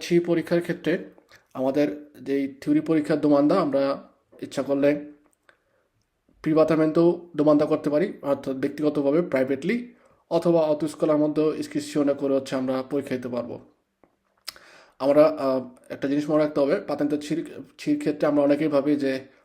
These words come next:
অনেক টাকার পরিমাণ, অনেক টাকার প্রয়োজন হয় এই পাতেন্তাটা নিতে, কিন্তু আপনারা মনে রাখবেন এক হাজার টাকার মধ্যে বা এক হাজার ইউরোর মধ্যে আপনারা পাতেন্তা ছি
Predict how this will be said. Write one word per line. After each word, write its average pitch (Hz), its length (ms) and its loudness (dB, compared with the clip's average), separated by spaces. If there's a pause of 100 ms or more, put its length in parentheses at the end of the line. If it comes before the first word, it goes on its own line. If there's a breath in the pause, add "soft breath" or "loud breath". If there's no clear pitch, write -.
(140 soft breath)
অনেক 143 360 0
টাকার 147 220 2
পরিমাণ, 151 500 0
অনেক 143 360 0
টাকার 143 200 0
প্রয়োজন 147 320 2
হয় 147 240 -2 (760 soft breath)
এই 127 120 -12
পাতেন্তাটা 139 340 0
নিতে, 147 280 0 (460)
কিন্তু 139 220 0
আপনারা 143 260 2
মনে 143 180 4
রাখবেন 143 280 2 (1500 soft breath)
এক 139 120 -2
হাজার 156 260 -2
টাকার 160 240 0
মধ্যে 156 340 0 (260)
বা 127 140 -6
এক 139 180 -4
হাজার 151 180 -2
ইউরোর 147 280 4
মধ্যে 151 300 2 (460)
আপনারা 135 340 -2
পাতেন্তা 147 600 0
ছি 147 200 -2